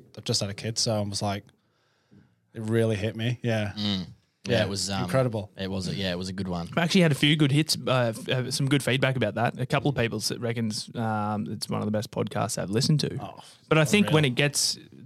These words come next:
Speaker 3: for that particular subject or for Dave's particular story, when it gets people at the right time, you know, sometimes you just get hit right in the feels with that
Speaker 1: Yeah,
Speaker 3: shit.
Speaker 1: I, I think, I think pre-baby,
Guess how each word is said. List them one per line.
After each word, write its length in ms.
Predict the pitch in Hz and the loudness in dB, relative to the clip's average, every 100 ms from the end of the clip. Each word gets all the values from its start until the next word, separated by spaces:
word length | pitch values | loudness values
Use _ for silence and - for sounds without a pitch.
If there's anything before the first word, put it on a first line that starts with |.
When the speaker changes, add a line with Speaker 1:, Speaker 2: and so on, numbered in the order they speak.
| 131 | -8
Speaker 3:
for 100 | - | -2
that 220 | 143 143 | 0 0
particular 520 | 131 - 127 120 113 101 | -2 -4 -4 -2 -2 0
subject 560 | - 117 113 107 127 | 0 0 0 -4 -4
or 60 | 110 | -6
for 140 | - | -6
Dave's 420 | 101 107 107 101 | -2 0 0 0
particular 500 | - - 120 113 104 | -4 -4 -2 -2 -4
story, 360 | 101 - 110 104 | -6 -2 -2 -2
when 120 | 107 | -4
it 60 | 110 | -6
gets 180 | 110 - | -6 -4
people 320 | 117 - 98 | -4 -4 -4
at 60 | |
the 80 | 95 | -2
right 260 | 104 98 - | -2 -2 -4
time, 600 | - 101 101 95 101 - | -6 -4 -4 -6 -10 -14
you 140 | 101 95 | -10 -8
know, 160 | 92 - _ _ _ _ _ - | -10 -14 _ _ _ _ _ -14
sometimes 640 | - 107 110 104 104 - | -10 -8 -6 -6 -6 -6
you 100 | 117 | -6
just 240 | 107 107 - | -8 -6 -6
get 200 | 110 - | -8 -8
hit 220 | - - | -12 -12
right 340 | 113 107 104 - | -10 -8 -8 -10
in 80 | 113 | -12
the 60 | |
feels 320 | - 113 123 - | -8 -8 -8 -10
with 100 | - | -10
that 140 | - | -2
Speaker 1:
Yeah, 280 | 135 143 131 123 | 4 6 6 2
Speaker 3:
shit. 100 | 151 | 2
Speaker 1:
I, 60 | 151 | 2
I 20 | |
think, 260 | 156 147 | 4 2
I 80 | 147 | 2
think 300 | 156 139 - - _ _ | 2 2 -2 -20 _ _
pre-baby, 1200 | - 143 135 131 117 _ - 113 117 120 139 175 | -2 2 4 2 -2 _ -2 0 2 4 2 2